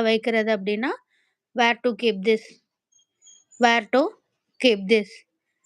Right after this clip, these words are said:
Next one, என் பொறுமையை நீ ரொம்ப சோதிக்கிற. என் பொறுமையை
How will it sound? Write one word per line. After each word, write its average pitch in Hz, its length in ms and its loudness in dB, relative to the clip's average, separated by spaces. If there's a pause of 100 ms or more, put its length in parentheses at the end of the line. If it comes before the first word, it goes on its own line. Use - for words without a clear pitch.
(160)
Next 240 220 -2 (180)
one, 294 120 0 (400)
என் 277 220 4
பொறுமையை 247 540 0 (140)
நீ 254 80 0 (160)
ரொம்ப 214 380 -4
சோதிக்கிற. 208 580 -4 (1040)
என் 294 220 4
பொறுமையை 240 560 2